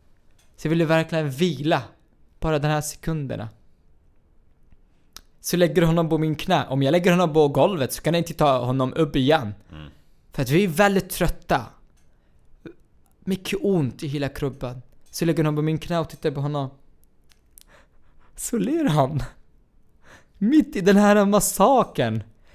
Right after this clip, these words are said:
Speaker 1: Ler hans herre, verkligen väldigt glad. Trött i ansiktet. Han hade röda ögon. På grund av tortyr, de slog oss ju på ögonen väldigt mycket.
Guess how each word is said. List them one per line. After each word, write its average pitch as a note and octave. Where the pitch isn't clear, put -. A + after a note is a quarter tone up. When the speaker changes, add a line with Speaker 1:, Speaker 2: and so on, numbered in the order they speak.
Speaker 1:
Ler G#3
hans F3
herre, F#3+
verkligen E3+
väldigt E3+
glad. D3
Trött A3+
i G3+
ansiktet. D#3
Han C#3+
hade C#3+
röda C#3
ögon. A2
På -
grund B2
av A2+
tortyr, A#2
de A2
slog A#2+
oss A#2
ju A#2
på A#2+
ögonen A2+
väldigt G#2+
mycket. -